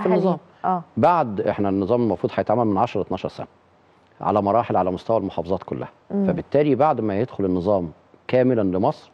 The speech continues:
Speaker 2: حضرتك هيبقى حرية الاختيار دي، يعني في الأول الاختيار هيبقى محدود بين اتنين وتلاتة، بعد كده أربعة وخمسة، إلى أن يكون هناك في مطلق الاختيار.
Speaker 1: طيب، آه، طبيعة الأمراض بقى اللي يعني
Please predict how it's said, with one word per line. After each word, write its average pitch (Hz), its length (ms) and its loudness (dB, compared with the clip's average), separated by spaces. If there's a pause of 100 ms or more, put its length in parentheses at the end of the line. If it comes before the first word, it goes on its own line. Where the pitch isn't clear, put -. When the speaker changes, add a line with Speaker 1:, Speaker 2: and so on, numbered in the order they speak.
(280)
Speaker 2:
حضرتك 123 300 0
هيبقى 101 260 -2
حرية 117 300 0
الاختيار 117 400 0
دي، 127 200 -2 (360)
يعني 98 180 0
في 90 60 -6
الأول 117 240 2
الاختيار 113 420 0
هيبقى 104 280 -2
محدود 101 320 -2
بين 95 140 0
اتنين 113 220 0
وتلاتة، 107 400 0
بعد 87 180 -2
كده 107 260 0
أربعة 101 260 2
وخمسة، 117 400 -2 (360)
إلى 135 140 4
أن 117 160 2
يكون 120 280 0
هناك 113 300 0 (260)
في 131 140 0
مطلق 120 360 0
الاختيار. - 380 -12 (600)
Speaker 1:
طيب، 165 320 -2 (140)
آه، 185 400 0
طبيعة 226 440 2
الأمراض 202 540 2
بقى 160 300 -2 (400)
اللي 156 320 -2
يعني 151 360 -4